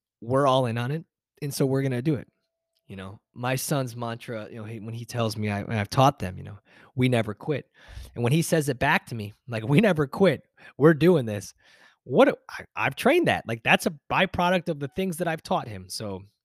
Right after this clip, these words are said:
hell yeah, we're in, let's go. And so I hope that this episode today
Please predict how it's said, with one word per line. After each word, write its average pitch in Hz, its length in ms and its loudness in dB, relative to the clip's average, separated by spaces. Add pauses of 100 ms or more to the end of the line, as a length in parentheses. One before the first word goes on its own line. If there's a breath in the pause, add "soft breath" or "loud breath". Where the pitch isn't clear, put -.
(220)
hell 156 240 4
yeah, 98 360 0 (140)
we're 151 200 0
in, 151 360 -4 (260)
let's 110 300 -6
go. 80 360 -10 (800 soft breath)
And 135 100 -8
so 151 100 -2
I 156 120 2
hope 233 220 4
that 240 140 -2
this 214 220 -2
episode 151 520 -4
today 101 480 -8